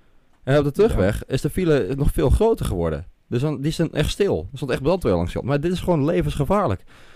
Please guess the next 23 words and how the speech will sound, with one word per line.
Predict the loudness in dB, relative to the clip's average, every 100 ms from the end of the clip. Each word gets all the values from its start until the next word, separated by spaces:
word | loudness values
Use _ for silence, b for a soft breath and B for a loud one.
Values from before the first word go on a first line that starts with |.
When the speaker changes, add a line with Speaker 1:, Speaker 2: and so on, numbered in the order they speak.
| B
Speaker 1:
En | 0
dan | 2
staat | 2 2
dat | 0
Farmers | -2 0 0
Defence | 0 0 0
Force, | 0 -2
wat | -4
echt | 0 0
klinkt | 0 -2
alsof | -2 -4
een | -4 -4
aftreksel | -2 -2 0 0 0 -2
van |
de | -2
Power | 0 2 4 4
Rangers. | 2 -2 -6 -12 -14
Speaker 2:
Ja, | -14 -12
het | -10
is | -8
echt, | -8 -10 -10 -10
eh, | -8 -10 -10
belachelijk. | -8 -8 -2 2